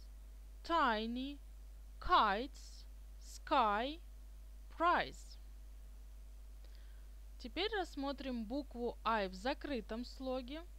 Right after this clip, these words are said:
и также букву Y в конце слова без ударения. Читается как И. Silly,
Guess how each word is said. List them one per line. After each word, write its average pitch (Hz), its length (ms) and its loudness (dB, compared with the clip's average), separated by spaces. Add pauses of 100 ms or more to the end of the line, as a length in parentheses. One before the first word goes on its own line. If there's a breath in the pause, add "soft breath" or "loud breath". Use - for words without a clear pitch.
(540)
и 214 80 -6
также 202 420 -2
букву 190 480 -6
Y 202 480 0
в - 160 -12
конце 233 560 -2
слова 330 640 -4
без 226 380 -2
ударения. 175 640 -4 (260 loud breath)
Читается 320 640 -2
как - 280 -6 (220)
И. 214 220 -2 (760)
Silly, 277 640 -2